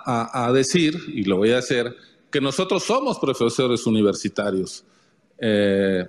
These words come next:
de hecho, eh, venimos de, de ceú, de Ciudad Universitaria, en la Ciudad de México. Eh, justamente, eh, ahí nos quedamos de ver cuando Lorenzo acababa hoy su clase. Y, pues,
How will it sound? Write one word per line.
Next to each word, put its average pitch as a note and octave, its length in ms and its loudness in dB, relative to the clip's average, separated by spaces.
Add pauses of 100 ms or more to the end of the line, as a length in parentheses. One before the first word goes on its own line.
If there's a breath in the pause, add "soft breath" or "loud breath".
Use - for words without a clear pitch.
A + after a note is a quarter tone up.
(120)
de A2+ 140 2
hecho, B2+ 560 -4 (1600)
eh, G#2 340 -4
venimos A2+ 500 0
de, F#2 440 0
de G#2 160 0
ceú, C#3 360 4
de G#3+ 120 2
Ciudad A#2 240 2
Universitaria, A2+ 880 -2
en F#2 100 -12
la F#2 100 -6
Ciudad G2+ 200 -4
de G#2 80 0
México. A2 560 -4 (580 loud breath)
Eh, F#2+ 600 2
justamente, G#2+ 800 0 (180)
eh, E2 460 -10 (140)
ahí F#2 200 -2
nos G2+ 140 -2
quedamos G2+ 280 0
de G2+ 120 4
ver B2 240 2
cuando F2+ 240 0
Lorenzo F#2+ 340 0
acababa F#2+ 400 2
hoy G2+ 100 4
su G#2 200 -2
clase. D3+ 440 0 (840 soft breath)
Y, A#2+ 1000 4
pues, - 360 -4